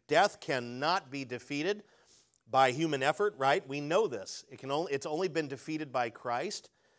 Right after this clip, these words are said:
So those who are outside of Christ, who are in Sheol, have no way to get themselves out of that death and out of that incarceration. And, uh, Jo-, uh, Job actually does a good job of describing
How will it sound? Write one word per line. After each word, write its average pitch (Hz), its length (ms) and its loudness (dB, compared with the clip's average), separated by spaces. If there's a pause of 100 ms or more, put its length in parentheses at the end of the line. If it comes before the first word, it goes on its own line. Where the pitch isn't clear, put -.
(160)
So 165 160 2
those 185 280 8
who 180 140 -2
are 160 60 4
outside 170 320 2
of 135 100 -10
Christ, 165 300 -2
who 151 100 -6
are 139 60 -4
in 123 80 -10
Sheol, 165 320 -4
have 139 180 0
no 147 200 0
way 165 180 0
to 131 80 -4
get 127 240 -6
themselves 117 520 -2 (140)
out 185 380 4
of 143 260 -4
that 131 320 -2
death 123 320 0 (300)
and 135 120 -6
out 151 180 6
of 147 100 -2
that 135 160 4
incarceration. 123 1040 -4 (1700)
And, 113 380 -4
uh, 113 200 2
Jo-, 127 300 -2
uh, 143 80 -4
Job 165 360 4
actually 156 320 6
does 127 120 -2
a 117 60 -8
good 131 180 -2
job 135 280 4
of 104 100 -4
describing 120 760 0